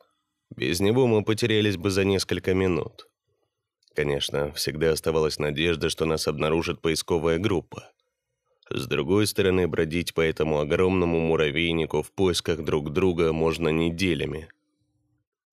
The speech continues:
Атмосфера застенного города неуловимо изменилась. Казалось, он перестал сопротивляться вторжению и теперь ласково заманивал вглубь.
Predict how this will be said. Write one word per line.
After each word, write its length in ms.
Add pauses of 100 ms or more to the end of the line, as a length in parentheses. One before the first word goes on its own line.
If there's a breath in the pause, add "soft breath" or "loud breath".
(840)
Атмосфера 800
застенного 720
города 480
неуловимо 680
изменилась. 840 (580)
Казалось, 640 (260 soft breath)
он 220
перестал 600
сопротивляться 840
вторжению 800
и 40
теперь 420
ласково 600
заманивал 720
вглубь. 540